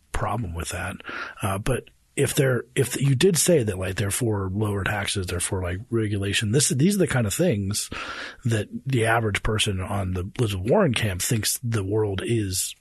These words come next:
has been turned into. And, like, a neoliberal, like, pro-market, oppressive thing run for the favor of billionaires, just like the preferences that, that Ryan basically stated. I mean, they don't pay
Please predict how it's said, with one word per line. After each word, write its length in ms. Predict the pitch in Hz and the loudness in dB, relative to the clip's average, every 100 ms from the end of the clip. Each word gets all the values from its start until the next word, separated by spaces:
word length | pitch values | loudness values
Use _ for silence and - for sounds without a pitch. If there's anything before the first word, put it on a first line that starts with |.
| - | -4
has 160 | 107 | -4
been 220 | 98 107 104 | 0 0 0
turned 280 | - 101 | 0 0
into. 460 | 117 185 - - - - - - - | 2 2 -2 -8 -12 -14 -14 -10 -8
And, 160 | 120 - | -6 0
like, 240 | 113 104 | 0 4
a 40 | |
neoliberal, 840 | 151 180 185 170 147 156 147 143 131 | 6 8 8 6 6 6 6 6 4
like, 220 | 113 107 | 2 0
pro-market, 720 | - 170 160 147 127 123 127 113 | 2 4 4 4 2 2 0 0
oppressive 640 | 113 - - 151 - 143 | -2 -2 0 0 2 0
thing 480 | 113 - 117 110 107 | 0 0 2 2 2
run 260 | 113 123 117 | 2 4 2
for 160 | 117 | 0
the 80 | 107 | 0
favor 400 | 101 110 101 104 | 0 0 0 -2
of 80 | 98 | 2
billionaires, 400 | 160 214 147 123 - - - | 4 6 4 2 -2 -6 -4
just 300 | 127 147 196 | 0 2 4
like 160 | 185 139 | 4 4
the 80 | 131 | 2
preferences 640 | 143 147 147 123 113 101 | 2 2 2 2 0 0
that, 140 | 101 - | -2 -2
that 100 | 107 | -2
Ryan 360 | 98 104 117 104 | 0 2 2 2
basically 520 | 98 107 - 104 98 | 0 0 0 0 0
stated. 380 | 87 - 147 90 | 0 2 2 2
I 40 | |
mean, 120 | 87 92 | -2 2
they 100 | 110 | 4
don't 160 | 180 | 4
pay 400 | 180 101 101 95 | 2 0 -2 -2